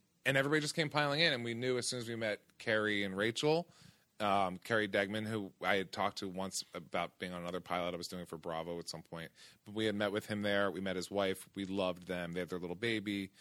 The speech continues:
The built-in story of him being a singer, her being dragged there unwillingly to Nashville, and the tension that was gonna cause.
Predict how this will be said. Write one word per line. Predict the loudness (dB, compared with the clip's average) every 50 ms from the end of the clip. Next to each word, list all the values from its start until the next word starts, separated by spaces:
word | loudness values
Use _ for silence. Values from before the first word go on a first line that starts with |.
| -20 -20 -20 -20 _ _ _ _ _
The | -2 -2 -2
built-in | 0 0 0 0 0 0 -2 -4 -2
story | -2 0 2 2 2 4 2 2
of | 0
him | -2 -2 -2 0 0 -2 -4 -6 -4
being | -4 -2 -2 -2 0
a | 2
singer, | 4 4 4 2 2 2 2 2
her | 0 -2 -2
being | -2 -2 -4 -4 -2
dragged | 0 2 2 2 2 0 -2
there | 0 0 0 0 -2 -4
unwillingly | -6 -4 -2 -2 -2 -2 -2 -2 -2 -2 -2
to | -2
Nashville, | -2 -2 0 0 0 -2 -2 0 2 4 4 4 2 0 -4 -12 -20 -20 -16 _
and | -6 -4 -4
the | -4
tension | -4 -4 -4 -4 -4 -4 -6
that | -6 -6 -6
was | -6 -8
gonna | -6 -6 -8 -4
cause. | -2 0 2 2 2 2 0